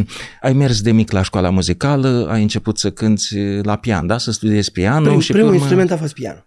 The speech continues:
Speaker 1: Pianul, da? Și pe urmă ai trecut la alte instrumente.
Speaker 2: Uh, în f-, din familia care vin, era aproape imposibil să nu treci drumul ăsta a muzicii.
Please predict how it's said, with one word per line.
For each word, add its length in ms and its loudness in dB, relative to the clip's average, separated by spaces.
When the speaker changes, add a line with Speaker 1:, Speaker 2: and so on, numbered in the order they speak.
Speaker 1:
Pianul, 420 0
da? 140 0
Și 140 -6
pe 100 -2
urmă 140 0
ai 60 0
trecut 260 -2
la 100 0
alte 200 -2
instrumente. 800 0
Speaker 2:
Uh, 200 2
în 280 2
f-, 220 -6
din 180 4
familia 400 2
care 280 0
vin, 420 0
era 500 2
aproape 280 -2
imposibil 540 -2
să 220 -10
nu 260 -2
treci 300 -6
drumul 300 -2
ăsta 200 -8
a 40 -6
muzicii. 680 -8